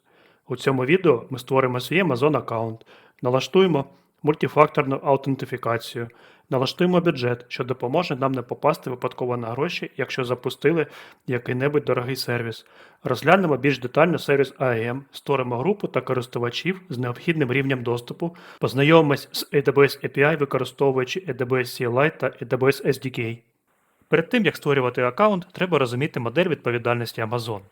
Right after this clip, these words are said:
Ви відповідальні за безпеку хмари, тобто налаштування фаєрволів, всі паролі, рівні доступу, шифрування даних тощо.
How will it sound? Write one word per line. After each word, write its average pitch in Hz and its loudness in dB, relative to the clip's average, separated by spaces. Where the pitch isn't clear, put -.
Ви 127 0
відповідальні 170 0
за 120 -6
безпеку 143 -4
хмари, 107 -2
тобто 131 -8
налаштування 123 0
фаєрволів, 110 -2
всі - -10
паролі, 110 -4
рівні 170 -2
доступу, 120 -6
шифрування 151 0
даних 127 0
тощо. - -6